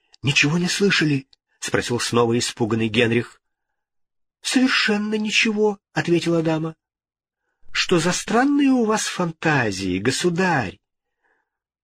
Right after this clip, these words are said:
"И в самом деле странные", отвечал дрожавший Генрих.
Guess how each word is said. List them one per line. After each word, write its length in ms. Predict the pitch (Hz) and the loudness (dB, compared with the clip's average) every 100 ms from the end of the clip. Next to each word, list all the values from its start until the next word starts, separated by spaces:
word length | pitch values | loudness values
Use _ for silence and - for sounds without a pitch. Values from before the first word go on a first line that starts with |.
| _ _ | _ _
"И 80 | - | -12
в 80 | - | -10
самом 680 | - - - 95 139 170 | -8 -8 -8 -8 -6 -6
деле 460 | 113 92 101 151 - _ _ _ _ _ _ _ | -2 0 2 0 -4 _ _ _ _ _ _ _
странные", 1500 | - - - - - 110 117 113 117 110 117 107 110 120 120 _ _ _ _ _ | -8 -8 -8 -6 0 2 2 0 -4 -4 -2 2 2 2 -2 _ _ _ _ _
отвечал 500 | 95 117 - 110 117 | -4 0 2 2 2
дрожавший 640 | 107 120 107 110 - 113 | 0 -2 0 -2 -2 -4
Генрих. 560 | 98 113 113 113 - | 0 0 0 -6 -10